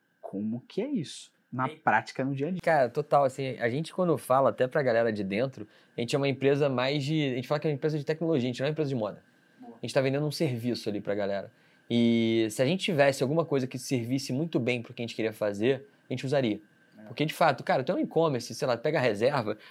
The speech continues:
Speaker 2: pô, não tem por que ter cem por cento do, do e-commerce desenvolvido se vai ter uma galera olhando, uma empresa que vai tá olhando cem por cento isso, o dia inteiro, pegando as melhores práticas que vê em cada loja pra oferecer pra, pra tua empresa. Faz sentido.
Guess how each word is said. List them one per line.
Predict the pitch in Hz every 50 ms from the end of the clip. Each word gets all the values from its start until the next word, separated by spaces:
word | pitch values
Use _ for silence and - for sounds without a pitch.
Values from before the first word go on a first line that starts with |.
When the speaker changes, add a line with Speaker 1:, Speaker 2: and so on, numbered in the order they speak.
| - -
Speaker 2:
pô, | - 208
não | 202 214
tem | 226 330
por | 320 - - - -
que | - 170 165
ter | 156 160 160 147 139 131 - - - _ _ _ _ -
cem | - - - 220
por | 202 208 196 - -
cento | - - 165 160 156 156
do, | 143 139 139 131 131 131
do | 127 131 127
e-commerce | 127 - 131 135 131 127 131
desenvolvido | - 131 127 127 120 120 139 147
se | - -
vai | 156 170 156
ter | 160 165
uma | 156 156
galera | 147 151 143 135 135 135 139 135 131 - - - -
olhando, | 139 139 139 143 151 147 135 127 131
uma | 131 127 131 139
empresa | 135 123 - 135 131 117 135
que | 131
vai | 143 127
tá | 143 135
olhando | 127 131 131 127 113
cem | - - - 185 196
por | - - - -
cento | - 139 139 131 165 156
isso, | 131 117 131 127 - - - _ _ _ _ _ _ _ _ _ _ _ _ _ _ _ _ _ _ _ _ _ -
o | 165 151
dia | 113 117 147 202
inteiro, | 208 208 - 131 127 139 156 180 180 - -
pegando | - 151 139 156 165
as | 151
melhores | 147 156 143 147 185 214 214 -
práticas | - - 139 143 147 - - 143 -
que | - 143
vê | 120 127 139
em | 135 123
cada | 147 143 143 135
loja | 120 117 123 131 151 151 175 170
pra | - 175
oferecer | 165 160 160 - 165 160 156 - - 147 143
pra, | 139 160 151 151 151 151 143 139 139 127
pra | 123 - 139
tua | - 156
empresa. | 160 156 151 131 107 101 101 - _ _ _ _ _ _
Faz | - - 240 233
sentido. | - 277 214 - - - 165 135 110 104